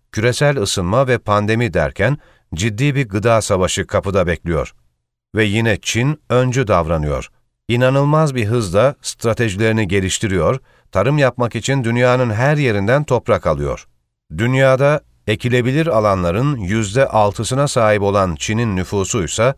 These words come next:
dünya nüfusunun yüzde on beş on altısı düzeyinde.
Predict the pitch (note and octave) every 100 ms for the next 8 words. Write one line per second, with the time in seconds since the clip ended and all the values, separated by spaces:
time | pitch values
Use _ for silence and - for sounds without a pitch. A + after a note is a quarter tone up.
0 | - - _ F2 G#2+ B2+ D3+ C#3 - A#2+
1 | B2 B2+ D3 - G#2 F#2+ A2+ B2 C3+ B2
2 | C3+ - A#2 A2 F2+ F2+ E2 F#2 G2 F2
3 | E2 D2 C#2